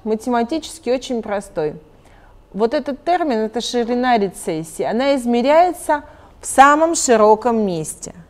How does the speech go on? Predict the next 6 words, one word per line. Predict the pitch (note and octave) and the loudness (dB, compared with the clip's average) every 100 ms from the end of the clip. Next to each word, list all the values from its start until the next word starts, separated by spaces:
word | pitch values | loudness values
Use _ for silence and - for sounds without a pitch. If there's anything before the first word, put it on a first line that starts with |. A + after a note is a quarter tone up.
| - | -10
рецессии. | D#3+ D#3 - D3+ C#3+ - - D3+ D#3+ - - - - - - - - - - - - _ - - _ _ _ - - - - - - - | -8 -6 -6 -6 -6 -10 -14 -16 -18 -20 -20 -20 -20 -20 -20 -20 -20 -20 -20 -20 -20 _ -20 -20 _ _ _ -20 -20 -20 -20 -20 -20 -4
Вот | A3+ A3+ | 0 0
здесь | A3 A#3 A3+ G#3 - | 0 0 0 0 -8
вы | D3 - - - | -12 -14 -18 -14
ее | - F#3 F3+ | -6 -4 -2
померили. | F3 F#3 E3+ D#3+ F3 F#3 | -2 -4 -4 -4 -4 -4